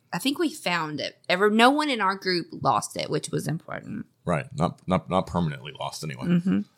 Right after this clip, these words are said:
Speaker 2: Uh, but anyway, I got off on a tangent there. But the rooms, the rooms in the Astor, are, they're very nice.
Speaker 1: Very nice. They, ours did not have a refrigerator, which is, like, good to note. If you are going, if you're driving, you may wanna throw a cooler in your car.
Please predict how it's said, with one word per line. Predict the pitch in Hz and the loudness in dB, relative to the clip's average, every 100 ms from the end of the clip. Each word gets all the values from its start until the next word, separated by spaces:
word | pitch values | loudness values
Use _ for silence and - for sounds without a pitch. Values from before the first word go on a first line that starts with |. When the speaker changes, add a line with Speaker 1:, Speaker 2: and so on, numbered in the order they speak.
| - | 2
Speaker 2:
Uh, | 110 107 98 - | 6 8 6 6
but | 135 | 10
anyway, | 131 87 - - - | 12 10 4 -8 -10
I | - | 2
got | 87 92 90 | 8 8 6
off | 58 85 87 85 | 2 2 2 2
on | 80 | 0
a | |
tangent | 76 82 78 71 | 2 2 2 2
there. | 80 | 4
But | 80 82 | 6 8
the | 92 | 8
rooms, | 113 92 67 | 10 8 6
the | - | 2
rooms | 90 135 139 - - _ - | 6 8 6 2 -12 _ 2
in | |
the | 95 | 4
Astor, | 92 98 87 | 4 4 2
are, | 82 - - | 2 0 0
they're | 85 | 4
very | 85 104 | 6 6
nice. | 64 - - | 4 -4 -2
Speaker 1:
Very | 202 190 262 | 2 2 4
nice. | 196 175 - | 2 0 0
They, | 233 214 - | 0 0 0
ours | 202 202 269 | 4 4 4
did | - 294 | -2 -2
not | 240 202 180 185 | 0 2 2 2
have | 220 196 | 2 2
a | 208 | 2
refrigerator, | 254 - 185 - 175 160 170 | -2 -2 -4 -4 -6 -6 -6
which | 175 170 - | -4 -4 -4
is, | 170 180 | -4 -4
like, | 175 - | -6 -4
good | 160 165 | -4 -2
to | 233 | 2
note. | 262 190 202 - | 4 4 2 0
If | 196 | -2
you | 190 190 | 0 -4
are | 185 | -4
going, | 185 170 165 170 175 202 | 2 2 2 0 -4 -4
if | 180 - | -4 -4
you're | 170 | -2
driving, | 165 127 139 170 208 | 2 2 2 0 -2
you | 185 | -2
may | 143 | -2
wanna | 151 147 | -4 -8
throw | 156 120 | -8 -6
a | 135 | -6
cooler | - 143 151 | -4 -6 -6
in | 165 | -8
your | 196 220 | -8 -4
car. | 240 226 214 | 2 4 4